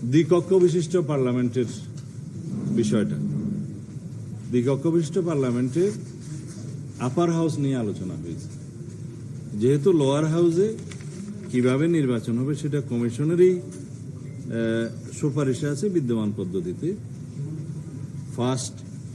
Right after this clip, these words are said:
past the post, মানে বিদ্যমান যেটা আছে সেই পদ্ধতিতে নির্বাচন হবে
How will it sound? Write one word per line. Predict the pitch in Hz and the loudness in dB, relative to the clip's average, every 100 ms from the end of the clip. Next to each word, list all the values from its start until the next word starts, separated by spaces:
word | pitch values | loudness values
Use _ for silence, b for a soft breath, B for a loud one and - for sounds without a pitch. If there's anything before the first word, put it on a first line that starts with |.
| - | -6
past | 123 120 - | -2 -2 -2
the | 120 101 - - - - - | -4 -4 -10 -12 -10 -10 -2
post, | 135 113 - - - - - - - - - - - - 113 | 2 2 0 -8 -10 -10 -10 -10 -10 -10 -10 -10 -10 -10 -2
মানে | 120 139 143 - - - | 0 2 0 -4 -8 -4
বিদ্যমান | 131 147 143 147 135 120 | 0 2 4 2 2 2
যেটা | 110 113 101 | 0 0 -4
আছে | - 131 208 240 - - - - - - - | -4 -6 -6 -8 -12 -12 -10 -10 -12 -12 -4
সেই | 127 113 | 0 2
পদ্ধতিতে | 110 92 87 90 | 2 0 -2 -2
নির্বাচন | 95 90 87 76 - - | -4 -4 -6 -6 -8 -6
হবে | 113 | -4